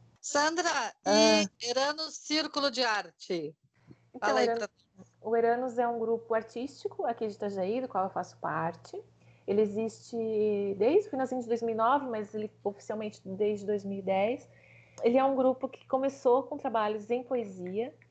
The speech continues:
Speaker 2: No início do grupo, ele era formado pelo Se-, o Seba, não sei se vocês conhecem, o Sebastião do Aragão,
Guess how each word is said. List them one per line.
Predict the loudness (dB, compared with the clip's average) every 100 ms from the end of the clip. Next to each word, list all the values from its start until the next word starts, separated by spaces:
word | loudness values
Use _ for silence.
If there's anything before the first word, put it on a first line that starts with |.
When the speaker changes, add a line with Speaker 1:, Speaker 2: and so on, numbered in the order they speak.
| _ _ _ -4
Speaker 2:
No | -2
início | 0 -2 -4 -6
do | -6
grupo, | -2 0 2
ele | 2
era | 0
formado | 0 -2 -2
pelo | -2 -2
Se-, | -2 -2 0
o | 0
Seba, | 4 6 6 4
não | 0
sei | -6 -10
se |
vocês | -10 -20 -20 _ _
conhecem, | -6 -2 0 0 -2 -6
o | -4
Sebastião | -4 -4 -6 -6 -4
do | -2
Aragão, | -2 -2 -2 -2 -4